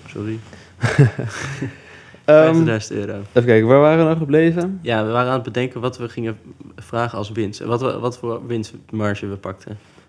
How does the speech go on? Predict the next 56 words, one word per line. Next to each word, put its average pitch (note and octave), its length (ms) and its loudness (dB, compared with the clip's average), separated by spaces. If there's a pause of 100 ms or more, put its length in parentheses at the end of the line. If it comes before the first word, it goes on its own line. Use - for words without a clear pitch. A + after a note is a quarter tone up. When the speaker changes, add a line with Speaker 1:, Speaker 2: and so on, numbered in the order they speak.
(800)
Speaker 1:
Jij A2+ 140 -8
zit A2+ 160 -8
dertig B2 220 -4
procent, G#2 360 -10
dus A2 100 -16
dan G#2+ 140 -6
zou, G#2+ 280 -4
als - 200 -10
vijftigduizend A#2+ 560 -2
euro A2+ 120 -4
de A2 100 -6
kosten C3+ 260 -10
zijn, B2 180 -8
dan A#2+ 100 -6
zou A2+ 140 -2
Speaker 2:
Ja, A#2+ 120 8
Speaker 1:
je A2+ 60 6
Speaker 2:
is G#2+ 80 2
ook A2+ 120 4
wel A#2 80 2
Speaker 1:
dertig G#2+ 200 2
procent A2 200 -8
Speaker 2:
iets - 140 -10
ge-, A2+ 120 2
ge-, A#2 80 -2
eh, - 100 -4
iets A2+ 120 -6
gezegd, A2+ 460 -2
hoor. C#3 240 0 (280)
Speaker 1:
Ja, D3+ 240 2
ja, A2 180 0
maar A2 300 -6
oké, - 160 -6
ehm, A#2+ 600 -6 (600)
Speaker 2:
Want A#2 140 -8
je C3 40 8
hebt C3 120 6
natuurlijk B2+ 240 0
de A#2 60 -6
sponsors, C3+ 560 4
houden A#2 220 4
die A#2+ 120 6
er - 140 2
al A#2 100 6
af C3 140 6
of C3+ 120 -4
niet? - 440 -2
Ja, G#2 260 2 (100)
eigenlijk G2+ 300 0
wel. G2 360 0 (1160)
Speaker 1:
Van - 180 -10
de G#2+ 80 -8
kosten - 320 -12
bedoel G2 180 -12
je, A2 100 -12
toch? F#3 180 -16